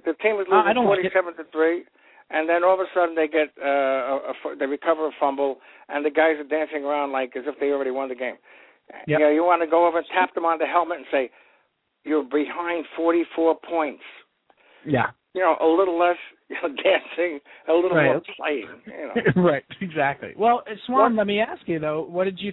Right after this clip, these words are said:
Speaker 2: think of, uh, your? We, we know that you lean towards the Giants. We never call you a fan of anything. You're too level-headed to be a fan of any team. But you, you do
Speaker 1: Well,
Speaker 2: have some
Speaker 1: I
Speaker 2: inclination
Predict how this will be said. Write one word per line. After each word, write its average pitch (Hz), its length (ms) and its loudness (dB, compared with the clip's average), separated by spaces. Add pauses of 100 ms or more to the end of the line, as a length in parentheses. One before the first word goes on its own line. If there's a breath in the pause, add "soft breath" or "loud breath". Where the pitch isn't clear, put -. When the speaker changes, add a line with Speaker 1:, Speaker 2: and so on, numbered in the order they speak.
Speaker 2:
think 208 180 -6
of, 180 240 -4
uh, 175 260 2 (360 soft breath)
your? 190 320 2
We, 175 220 -4
we 170 120 -2
know 185 180 2
that 175 240 2
you 165 260 -6
lean 196 400 4 (100)
towards 147 320 0
the 135 60 -2
Giants. 123 500 0 (460 soft breath)
We 262 80 4
never 294 160 2
call - 180 -2
you 190 140 2
a 156 160 -2
fan 170 260 2
of 131 120 -2
anything. 120 340 -6
You're 139 200 -6
too 190 120 -6
level-headed 139 480 -4
to 131 80 -16
be 127 160 -8
a 110 120 -12
fan 107 320 -6 (320)
of 143 160 -2
any 196 160 0
team. 110 340 -16 (380)
But 208 140 -4
you, 214 180 -10
you 208 140 -10
do 208 140 -4
Speaker 1:
Well, 220 140 8
Speaker 2:
have 196 100 -2
some 180 120 -2
Speaker 1:
I 185 40 0
Speaker 2:
inclination 175 640 -4